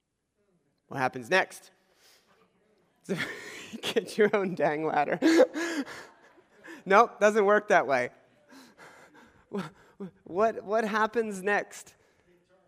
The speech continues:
The answer, <laughs> you could take turns, but that still moves you closer, doesn't it? A little bit from here to here. Yeah. The, the, I mean, as far as I can tell, the answer is nothing. Nothing happens.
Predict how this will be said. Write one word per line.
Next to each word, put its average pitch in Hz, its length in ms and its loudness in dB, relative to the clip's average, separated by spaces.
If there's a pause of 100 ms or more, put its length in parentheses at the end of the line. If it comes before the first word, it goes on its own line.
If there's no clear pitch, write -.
(200)
The 196 220 0
answer, 226 420 4 (880)
<laughs> 311 840 -16
you 196 120 -4
could 240 220 2
take 233 180 4
turns, 233 340 0
but 147 180 -6
that 165 160 0
still 185 180 -4
moves 170 240 -8
you 139 60 -12
closer, 170 340 -10
doesn't 143 260 -12
it? - 100 -14 (380)
A - 60 -18
little 151 160 -10
bit 165 240 -10 (160)
from 151 160 -10
here 151 240 -10
to 156 120 -16
here. 170 220 -16 (1700)
Yeah. 202 300 0 (500)
The, 214 280 0
the, 202 540 2
I 196 120 6
mean, 208 260 4 (140)
as 185 180 2
far 247 160 4
as 220 140 4
I 214 100 6
can 202 120 -6
tell, 190 180 4
the 185 120 2
answer 196 200 2
is 175 100 -2
nothing. 175 480 0 (680)
Nothing 202 420 4
happens. 131 600 0